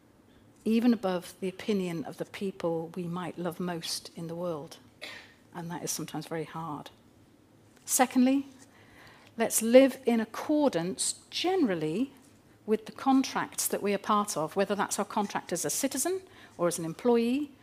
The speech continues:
or as a husband or wife or child or parent or friend.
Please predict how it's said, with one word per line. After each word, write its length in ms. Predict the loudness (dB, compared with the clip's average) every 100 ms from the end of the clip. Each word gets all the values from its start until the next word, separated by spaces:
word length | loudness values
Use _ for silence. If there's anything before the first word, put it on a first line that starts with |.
| -20 _ -2
or 120 | -2
as 120 | 0
a 40 | -2
husband 520 | -4 -4 -2 -2 0
or 160 | -2 -2
wife 500 | -2 -4 -6 -12 -12
or 100 | -10
child 540 | -6 -2 -2 -4 -8 -8
or 100 | -10
parent 600 | -6 -4 -4 -6 -10 -16 -18 _ _ -20 _ _ _ -20 -20 -20 -20 -18 -20 -20 -20 -4
or 100 | -4
friend. 440 | 0 -2 -2 -8